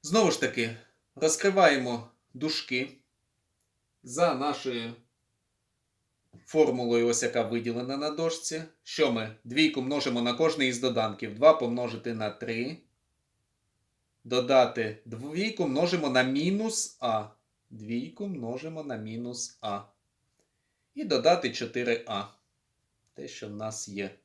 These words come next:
за умовою. Два помножити на три буде шість.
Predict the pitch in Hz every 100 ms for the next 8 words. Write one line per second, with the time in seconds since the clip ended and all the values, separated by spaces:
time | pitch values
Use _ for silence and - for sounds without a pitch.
0 | _ 104 117 117 98 98 98 95 98 _
1 | _ _ _ _ _ _ _ _ _ _
2 | _ _ _ _ 123 185 202 151 147 139
3 | 139 135 131 - 113 101 113 110 - 127
4 | 135 - -